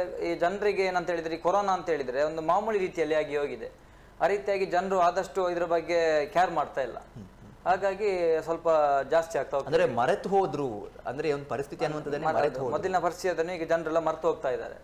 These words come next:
Speaker 2: ಅದೊಂದು ಪಾಠವಾಗಿ ಪರಿಗ-, ಪರಿಗಣಿಸಬೇಕಾಗಿತ್ತು, ಅದನ್ನ
Speaker 1: ಹೌದು,
Speaker 2: ಮರೆತಿದ್ದಾರೆ.
Speaker 1: ಮರೆತಿದ್ದಾರೆ, ಹೌದು.
Speaker 2: ಈಗ ಮತ್ತೆ ನಾವು ಕಷ್ಟಪಡುವಂಥ ಒಂದು ಪರಿಸ್ಥಿತಿ ಎದುರಾಗಿದೆ. ನಾನು ದೀಪಕ್ ಅವರ ಮಾತನ್ನ ಹೇಳ್ತಾ ಇದ್ದೆ,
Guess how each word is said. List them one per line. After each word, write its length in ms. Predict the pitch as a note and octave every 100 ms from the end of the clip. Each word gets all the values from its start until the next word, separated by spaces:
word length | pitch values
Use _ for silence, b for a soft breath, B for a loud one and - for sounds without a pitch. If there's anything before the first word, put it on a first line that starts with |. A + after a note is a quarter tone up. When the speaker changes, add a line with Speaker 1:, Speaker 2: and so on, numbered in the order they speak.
| -
Speaker 2:
ಅದೊಂದು 220 | C#3+ D#3
ಪಾಠವಾಗಿ 540 | C#3 C#3 D#3+ C#3+ C3
ಪರಿಗ-, 400 | C3 B2 B2 A#2
ಪರಿಗಣಿಸಬೇಕಾಗಿತ್ತು, 920 | A#2 A#2+ A#2+ A#2+ A#2 A2+ G#2+ G2+ -
ಅದನ್ನ 180 | F3 G3+
Speaker 1:
ಹೌದು, 100 | E3+
Speaker 2:
ಮರೆತಿದ್ದಾರೆ. 400 | B2+ - A#2+ B3
Speaker 1:
ಮರೆತಿದ್ದಾರೆ, 280 | - A#2 A2+
ಹೌದು. 460 | A2 - - - D3+
Speaker 2:
ಈಗ 20 |
ಮತ್ತೆ 320 | D3+ C#3+ E3
ನಾವು 140 | D3+
ಕಷ್ಟಪಡುವಂಥ 580 | C#3+ A#2+ B2 B2+ A#2 A2+
ಒಂದು 140 | A#2+ D#3+
ಪರಿಸ್ಥಿತಿ 340 | B2 - B2+
ಎದುರಾಗಿದೆ. 400 | A2+ G#2 G2+ A2
ನಾನು 400 | D#3+ G#3 F#3 B2+
ದೀಪಕ್ 220 | C#3 F3
ಅವರ 80 | D3 C3+
ಮಾತನ್ನ 280 | A2 B2 C3+
ಹೇಳ್ತಾ 380 | A2 A2 A#2 A2+
ಇದ್ದೆ, 480 | G2 F#2 G2+ -